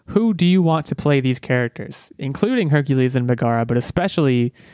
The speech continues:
the surrounding cast as well, because it sounds like we think that they're more prime candidates for, for actual A-list power. So I am at Illegal Lady, Illegal Lady, O W Illegal eighty-six, sorry. Got my Twitter handle wrong. At O W Legal eighty-six,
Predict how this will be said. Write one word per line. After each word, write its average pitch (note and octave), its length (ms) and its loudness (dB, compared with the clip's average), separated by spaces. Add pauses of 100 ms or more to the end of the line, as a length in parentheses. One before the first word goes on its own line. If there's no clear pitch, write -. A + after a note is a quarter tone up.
(100)
the D3 120 -2
surrounding G3 360 2
cast D#3 260 0
as C#3 100 0
well, D3+ 160 2
because A#2+ 400 -4
it C3 140 0
sounds D#3+ 220 0
like C3+ 120 2
we C3 120 2
think B2+ 240 -2
that B2 200 -2
they're B2+ 340 2 (380)
more C#3+ 240 2
prime C3 280 0
candidates A#2 420 -2
for, A2+ 360 -4 (300)
for C3 180 0
actual B2 560 -2
A-list B2 340 0
power. - 380 -6
So C#3 320 0 (420)
I E3+ 180 4
am D#3 300 4
at D3 240 2
Illegal C#3+ 260 2
Lady, C3+ 360 2 (360)
Illegal F#3+ 280 4
Lady, D#3 220 2
O F#3 120 4
W F#3+ 280 2
Illegal B2+ 240 2
eighty-six, - 440 -4
sorry. B2+ 320 -6 (300)
Got D3+ 140 -2
my C#3 80 2
Twitter C#3 200 -2
handle A#2 240 -6
wrong. A2+ 280 -12 (100)
At F3 200 0
O E3+ 100 4
W D#3+ 260 2
Legal C3+ 240 2
eighty-six, B2 580 -6